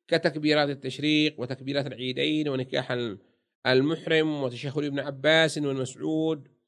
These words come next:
والإخفاء بالبسملة وبآمين والإشفاع والإيتار في الإقامة ونحو ذلك، إنما هو في ترجيح أحد القولين، وكان السلف لا يختلفون في أصول المشروعية،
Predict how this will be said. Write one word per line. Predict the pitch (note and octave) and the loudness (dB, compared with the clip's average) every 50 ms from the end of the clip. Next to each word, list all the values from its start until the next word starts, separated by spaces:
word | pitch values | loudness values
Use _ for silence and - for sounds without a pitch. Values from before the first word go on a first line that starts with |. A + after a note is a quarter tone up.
| _ _ - | _ _ 2
والإخفاء | A#2+ C3+ D3+ D#3 D3+ - - E3 F#3 F3+ F3 | 2 4 4 4 0 0 2 2 2 2 2
بالبسملة | E3+ E3 E3 D#3+ E3 E3+ E3 - - E3 D#3+ D#3+ D#3+ | 0 -2 -2 -2 -2 -4 -4 -4 -4 -4 0 2 2
وبآمين | D3+ D3 D3 D3 - - C3+ C3+ C3+ C#3 D3+ D#3+ E3 E3 D#3+ D#3+ | 2 2 0 -2 -2 -2 -2 -2 0 0 0 0 0 0 0 0
والإشفاع | C#3+ C#3+ C#3 C#3 C3 - - D#3+ D#3 D#3 D3 D3 | -2 -2 -2 -4 -6 -4 -2 0 0 0 2 0
والإيتار | C#3 C3+ - C3 C3 C3 - D3+ D3+ D3+ D3 C#3+ | 0 0 0 -4 -6 -4 -2 0 0 2 0 0
في | C3+ C3+ | -2 -4
الإقامة | A#2+ B2+ B2+ C3+ C#3+ D#3 D#3 D#3+ D#3 | -6 -6 -4 -2 0 0 2 2 0
ونحو | D3 C3 - - C3+ | -2 -4 -4 -4 -4
ذلك، | C3 D3 E3 F#3 G3+ G3 - _ _ _ _ _ D3+ | -2 0 0 0 0 -2 -4 _ _ _ _ _ 2
إنما | E3 F#3 F#3 F3 E3 D#3+ D#3+ D#3 | 2 2 4 2 2 4 4 4
هو | C#3+ D3 C#3+ | 2 2 2
في | C#3 C#3 | 0 0
ترجيح | C3 C#3 C3+ C3+ C#3+ C#3+ C#3+ C#3 C#3+ C#3+ | -2 -4 -4 -2 -2 -2 -2 -4 -6 -6
أحد | C#3 C3+ B2+ | -8 -6 -6
القولين، | B2+ B2+ A#2+ B2 A#2+ B2 B2 A#2 G2+ F2 - - _ _ _ _ _ _ | -6 -4 -4 -4 -2 -2 -2 -2 -4 -6 -10 -16 _ _ _ _ _ _
وكان | - - C3 B2+ - D#3 D#3 D#3+ D#3 D3+ D3+ | -2 -2 -2 0 2 4 6 6 6 4 4
السلف | C#3 - - - - D#3 D3 C#3+ C#3+ D3 | 2 -2 -6 -2 0 2 2 2 0 2
لا | C#3 C#3 C3+ | 0 2 2
يختلفون | C#3 C#3 - - C#3+ C3+ C3 - D3+ D#3 D3 C#3+ C3+ | 0 -2 -4 -6 -6 -6 -6 -6 -4 -4 -2 -2 -2
في | - C#3 B2+ A#2 | -4 -6 -6 -6
أصول | B2+ - D3 D3 C#3+ | -8 -8 -6 -4 -4
المشروعية، | C3+ C3+ B2+ - - C#3 C#3 D3 F3+ F3+ D3+ A2 G2+ | -4 -4 -6 -8 -8 -8 -6 -4 -2 -2 -2 -2 -4